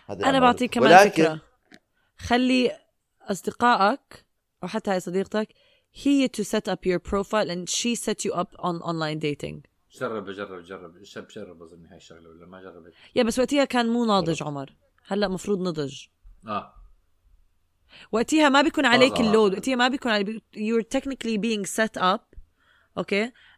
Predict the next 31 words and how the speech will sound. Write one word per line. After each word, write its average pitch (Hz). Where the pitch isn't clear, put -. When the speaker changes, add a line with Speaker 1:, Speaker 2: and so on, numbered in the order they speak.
Speaker 2:
أم، 185
بس 208
من 208
خلال 190
Speaker 1:
بروفايل 175
وين 175
قصدك؟ 78
Speaker 2:
على 190
dating 165
app. -
Speaker 1:
ما 104
في 147
dating 127
app. 110
Speaker 2:
<laughs> 143
Speaker 1:
ما -
في 156
dating 92
app. 127
I 120
don't 151
dating 131
app. 117
أنا 135
ب-، 135
بس 127
معز، 147
مش 156
بس -
معز، 127
ولكن 127